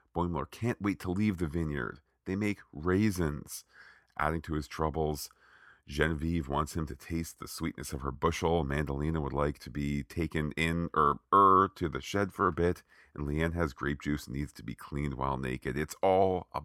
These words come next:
bother to Boimler. Mariner had hoped that there would be senior staff logs to clear the situation, but they have been corrupted. Boimler actually has copies that he nerdily, you know, copied. All they need to do is go to the ship. But where is it?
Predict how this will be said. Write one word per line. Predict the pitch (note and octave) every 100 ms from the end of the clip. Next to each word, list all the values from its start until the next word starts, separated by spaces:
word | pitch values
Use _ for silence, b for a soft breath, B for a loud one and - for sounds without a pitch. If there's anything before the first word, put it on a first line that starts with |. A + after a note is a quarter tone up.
| -
bother | E2 D#2 E2 D#2+ C2 A#1 -
to | C#2
Boimler. | B1 C2+ C2 B1 A1 - _ B B B B B B
Mariner | F2 F#2 G2+
had | E2+ D#2+
hoped | D#2 D#2 -
that | C2+
there | D2
would | C#2
be | C#2
senior | - F2+ F2 D#2
staff | - - F#2 F#2+ E2
logs | E2+ F2 F#2+ F2
to | F#2
clear | - F2+ F2
the | E2+
situation, | - D#2+ E2+ E2 E2+ F2 F2
but | C#2
they | D#2
have | E2+
been | D2+ F2+
corrupted. | - C#2+ F2+ - F2+ C#2 B1+ b b b b -
Boimler | E2 F2+ E2+ E2+
actually | F#2+ G2
has | G2 G2 - _ _
copies | - C3+ D3+ B2 F#2 D2+
that | -
he | F#2
nerdily, | F2 E2+ F2+ F2 F2+ E2+ -
you | G2+
know, | E2+ D#2+ F#2 _ _
copied. | - B2+ B2 E2+ C2 - _ B B B B B
All | G2+ A2+
they | A2
need | F#2+ F2
to | -
do | F2+
is | D2+
go | - D#2+ E2+
to | -
the | C#2+
ship. | D2 - D2 - _
But | D#2+ -
where | A#2+ A2+ A2+
is | G#2+
it? | D#2+ -